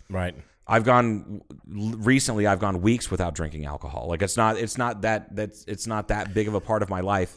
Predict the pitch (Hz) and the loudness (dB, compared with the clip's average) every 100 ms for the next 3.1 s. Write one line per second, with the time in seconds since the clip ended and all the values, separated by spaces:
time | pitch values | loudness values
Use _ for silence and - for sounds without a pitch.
0 | - 135 135 123 131 165 113 127 110 107 | 2 6 8 10 8 8 8 6 8 8
1 | 107 - 104 110 104 98 117 104 98 110 | 6 6 6 6 4 2 -2 -2 2 4
2 | 107 107 101 95 95 87 - 123 113 71 | 4 4 2 2 0 0 4 4 2 -6